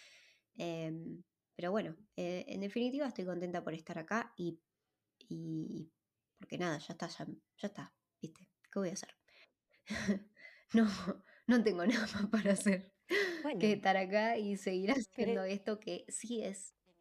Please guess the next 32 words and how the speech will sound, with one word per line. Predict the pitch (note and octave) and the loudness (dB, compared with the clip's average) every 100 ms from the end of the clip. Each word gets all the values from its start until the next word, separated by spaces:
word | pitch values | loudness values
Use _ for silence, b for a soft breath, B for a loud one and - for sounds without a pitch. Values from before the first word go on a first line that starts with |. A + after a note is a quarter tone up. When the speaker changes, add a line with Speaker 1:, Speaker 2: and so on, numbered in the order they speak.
| - | -10
Speaker 1:
de | F3+ E3+ | -6 -4
mi | E3+ | -4
proyecto, | E3 D#3+ - - F3 E3 | -6 -8 -8 -8 -10 -8
que | D#3+ | -8
me | E3+ | -6
Speaker 2:
Mm, | |
Speaker 1:
gusta. | G#3+ G3 - _ _ _ _ _ | -6 -6 -16 _ _ _ _ _
Speaker 2:
sí, | F#3+ F#3+ G#3+ b b b b | -16 -16 -20 b b b b
y | F3+ | -16
porque | - D#3+ C#3+ D#3+ | -12 -12 -10 -10
de | E3+ | -10
alguna | F3+ F#3 | -10 -8
manera, | F3+ F3+ F3 F3+ G3+ _ _ _ | -8 -8 -6 -6 -8 _ _ _
más | E3+ D#3+ | -16 -14
de | E3 | -12
una | D#3+ | -10
vez, | D#3+ F3 - | -12 -14 -14
recibimos | E3 - D#3 F3 E3+ D#3 | -16 -12 -10 -10 -10 -14
esos | D3+ D3+ | -14 -10
mensajes | D3+ D3+ E3 D#3 - | -10 -12 -14 -14 -12
tan | E3 | -10
lindos | F3 F3+ E3 | -8 -8 -10
como | D#3+ D3+ | -12 -14
te | D3+ | -12
mandé | D3+ D#3 D#3+ | -10 -10 -10
hoy | E3 E3 _ _ _ _ _ | -10 -12 _ _ _ _ _
de | E3 D3 D3+ D3+ | -10 -8 -8 -10
Elena, | D3+ D3+ D#3+ E3 - _ _ b _ - | -10 -8 -8 -10 -14 _ _ b _ -18
y | - | -10
yo | G#3 | -6
digo, | G3 F3+ | -4 -4
"Guau, | F#3 E3 | -2 -4